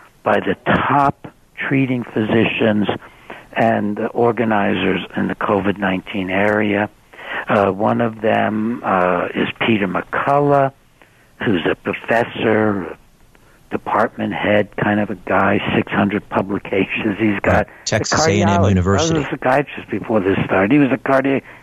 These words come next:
Speaker 1: cardiologist, Peter McCullough, uh, Vladimir Zev Zelenko, and, uh, Lee Vliet, uh, M D. Uh,
Speaker 2: And Zelenko came
Speaker 1: with
Speaker 2: up with the hydroxychloroquine zinc,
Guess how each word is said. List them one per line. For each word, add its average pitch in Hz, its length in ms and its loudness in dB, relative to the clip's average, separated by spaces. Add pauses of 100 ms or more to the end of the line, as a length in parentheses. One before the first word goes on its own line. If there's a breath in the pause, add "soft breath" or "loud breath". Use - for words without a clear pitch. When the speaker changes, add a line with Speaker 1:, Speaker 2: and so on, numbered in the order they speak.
Speaker 1:
cardiologist, 135 800 0 (160)
Peter 120 220 -4
McCullough, 101 640 -6 (680 soft breath)
uh, 104 140 0
Vladimir 120 640 0
Zev 107 320 0
Zelenko, 113 920 0 (580 soft breath)
and, 110 380 0
uh, 107 340 2
Lee 135 280 2
Vliet, 151 460 2 (360)
uh, 107 540 -2
M 107 300 0
D. 85 360 -2 (760 loud breath)
Uh, 101 60 0
Speaker 2:
And 104 40 4
Zelenko 127 480 2
came 127 160 4
Speaker 1:
with 120 100 4
Speaker 2:
up - 60 -4
with 107 120 0
the 104 100 2
hydroxychloroquine 104 1200 2
zinc, 95 580 2